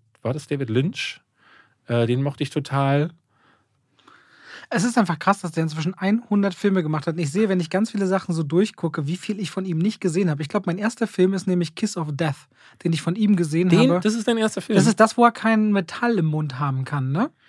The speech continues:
Speaker 2: Das ist das, wo er damit auch später gequält wird. Da spielt er auch so einen Gangsterboss als
Speaker 1: Ja,
Speaker 2: Gegenspieler,
Speaker 1: genau.
Speaker 2: wo er sagt, er kann kein Metallbesteck, er braucht Holzbesteck.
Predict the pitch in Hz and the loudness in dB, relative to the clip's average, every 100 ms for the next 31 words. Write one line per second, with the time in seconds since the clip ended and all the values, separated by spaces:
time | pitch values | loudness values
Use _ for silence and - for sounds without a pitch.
0 | - - - - 185 196 - 214 - 196 | -20 -20 -16 -2 0 2 2 2 2 4
1 | 196 190 180 185 208 175 - 190 180 165 | 6 6 4 0 -2 -6 -4 0 0 -2
2 | - 208 202 170 151 143 147 185 185 156 | -4 0 2 2 -2 -4 -4 -2 0 0
3 | 147 170 220 - 220 214 330 - - 107 | 0 0 -2 0 2 2 0 -4 0 4
4 | 202 190 214 - 226 277 202 190 185 185 | 4 4 2 0 0 2 0 -2 0 2
5 | 180 196 190 185 - 190 - 185 175 147 | 4 2 0 -4 -4 -4 -2 -2 -2 -2
6 | 196 190 160 - 147 143 147 143 - 190 | -4 -2 -4 -6 -6 -4 -6 -6 -2 -2
7 | - - 151 - - _ | -4 -10 -10 -10 -14 _